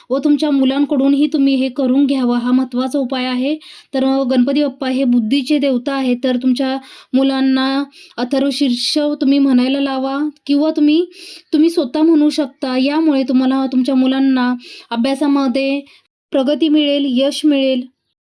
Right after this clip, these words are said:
जर तुमची मुलं तुमच्या जवळ नसतील, लांब असतील, तर हा उपाय आईने आपल्या मुलांसाठीही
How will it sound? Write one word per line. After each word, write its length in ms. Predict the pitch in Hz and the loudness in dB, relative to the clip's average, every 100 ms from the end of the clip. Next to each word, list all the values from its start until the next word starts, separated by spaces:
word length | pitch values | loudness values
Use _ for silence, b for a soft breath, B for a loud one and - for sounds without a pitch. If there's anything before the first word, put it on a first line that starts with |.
| _ _ _ _ - | _ _ _ _ -4
जर 200 | 254 330 | -2 0
तुमची 260 | 330 294 294 | 2 2 2
मुलं 300 | 294 277 262 | 2 2 0
तुमच्या 300 | 254 254 285 | 0 0 0
जवळ 320 | 254 254 277 | 0 0 2
नसतील, 380 | 294 254 - 247 | 2 0 0 0
लांब 240 | 262 277 | 2 0
असतील, 320 | 269 254 240 254 | 0 0 0 0
तर 120 | 262 | -2
हा 160 | 233 294 | -2 0
उपाय 360 | 320 254 254 | 0 0 -2
आईने 460 | 247 220 254 285 285 | -2 -2 2 2 2
आपल्या 260 | 269 254 254 | 0 0 2
मुलांसाठीही 960 | 254 269 285 285 247 254 254 330 349 | 2 2 0 -2 -2 0 2 2 2